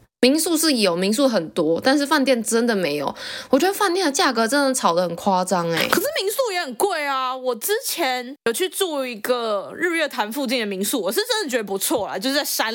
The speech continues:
Speaker 2: 里，但是也是蛮贵的，一个人也快四千多。
Speaker 1: 日月潭附近好像真的都偏贵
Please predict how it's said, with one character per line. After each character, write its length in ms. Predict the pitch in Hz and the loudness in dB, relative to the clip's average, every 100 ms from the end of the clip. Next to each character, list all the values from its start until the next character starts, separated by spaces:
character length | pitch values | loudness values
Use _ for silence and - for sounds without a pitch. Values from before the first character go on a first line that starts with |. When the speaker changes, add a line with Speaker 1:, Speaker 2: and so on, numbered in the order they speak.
| 240 | -4
Speaker 2:
里， 220 | 208 - - _ _ _ - | -6 -8 -18 _ _ _ 0
但 180 | 302 | 0
是 160 | 311 311 | -2 -2
也 140 | 233 | -2
是 100 | 202 | -2
蛮 220 | 247 185 185 | -2 -4 -2
贵 300 | 214 151 110 | -2 -2 -6
的， 240 | - 233 - _ _ _ | -8 -10 -14 _ _ _
一 100 | 294 | 0
个 160 | 302 285 | 0 -2
人 180 | 233 | -2
也 160 | 233 196 | -2 -4
快 300 | - 294 220 | -2 -2 -2
四 240 | - 269 | -4 -2
千 300 | 220 - 196 | -2 -2 -2
多。 360 | 196 170 135 226 - | -4 -4 -4 -8 0
Speaker 1:
日 80 | 339 | 2
月 180 | 359 330 | 4 2
潭 200 | 262 208 | 0 2
附 220 | 285 262 | 2 2
近 180 | 277 220 | 2 2
好 160 | 185 | 0
像 80 | 175 | 0
真 140 | 202 | 2
的 80 | 233 | 2
都 140 | 196 190 | 2 0
偏 320 | - 185 175 | 0 0 0
贵 420 | 180 151 - - | 0 0 0 -8